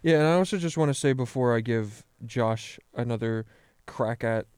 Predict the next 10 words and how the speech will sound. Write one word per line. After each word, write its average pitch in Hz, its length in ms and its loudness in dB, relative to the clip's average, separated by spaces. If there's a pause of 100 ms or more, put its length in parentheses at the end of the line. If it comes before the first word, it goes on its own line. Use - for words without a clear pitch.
(100)
his 127 240 -2
opinions 120 440 -4
on 113 140 -2
it, 113 160 -6
I 143 160 4
do 156 320 0
think 190 460 -2 (420)
that 135 360 4 (800)
DeBoer 151 420 6
was, 135 300 4